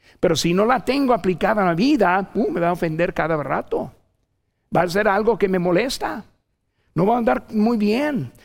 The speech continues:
No vamos a querer estar juntos. Esa sangre es lo que hace diferencia. Por eso,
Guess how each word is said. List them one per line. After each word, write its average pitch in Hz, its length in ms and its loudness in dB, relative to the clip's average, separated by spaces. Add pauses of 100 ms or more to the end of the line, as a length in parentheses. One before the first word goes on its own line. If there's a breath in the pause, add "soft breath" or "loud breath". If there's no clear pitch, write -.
(100)
No 185 120 2
vamos 233 200 2
a 226 60 -2
querer 233 220 2
estar 240 260 0
juntos. 262 640 0 (220 soft breath)
Esa 233 400 2
sangre 208 920 0
es 202 180 2
lo 196 140 2
que 208 240 0
hace 139 360 2
diferencia. 208 420 0
Por 233 160 2
eso, 185 200 0